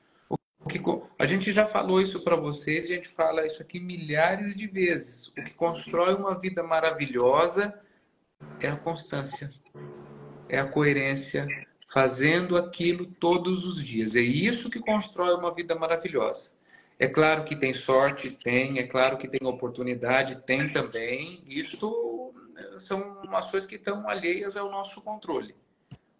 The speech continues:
Mas se a gente faz as coisas tudo certinho, todo dia, o que a gente precisa fazer, a hora que a sorte, a oportunidade aparecem,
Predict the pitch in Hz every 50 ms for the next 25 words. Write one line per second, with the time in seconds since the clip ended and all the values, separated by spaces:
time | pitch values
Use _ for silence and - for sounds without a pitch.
0 | _ _ _ _ _ - - - - 135 139 135 147 170 - - 196 190 196 190
1 | 190 196 190 - - 196 180 175 180 190 185 - - - 143 131 127 - - -
2 | - 254 247 - - - 226 208 196 196 - 185 160 151 - 202 208 214 - 208
3 | 165 156 160 156 151 156 151 151 160 156 151 - - - 151 151 151 - 147 143
4 | - 135 131 131 165 180 185 190 190 190 - 190 175 175 - - 160 151 151 151
5 | - 147 139 - 147 139 139 - 139 135 127 120 127 127 127 131 127 - - 120
6 | 123 147 170 190 190 185 - 156 143